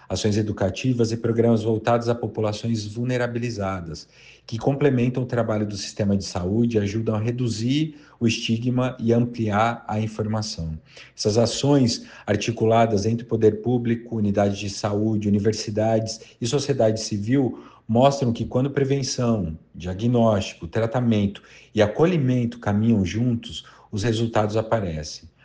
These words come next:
Por isso, né, vou, destaquei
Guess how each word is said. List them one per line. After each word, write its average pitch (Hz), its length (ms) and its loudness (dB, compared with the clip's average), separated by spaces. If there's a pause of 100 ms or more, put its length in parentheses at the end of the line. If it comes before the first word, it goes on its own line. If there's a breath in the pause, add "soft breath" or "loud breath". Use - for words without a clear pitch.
(140 soft breath)
Por 101 120 -4
isso, 123 480 0 (200 loud breath)
né, 107 220 0
vou, 110 460 2
destaquei 120 840 0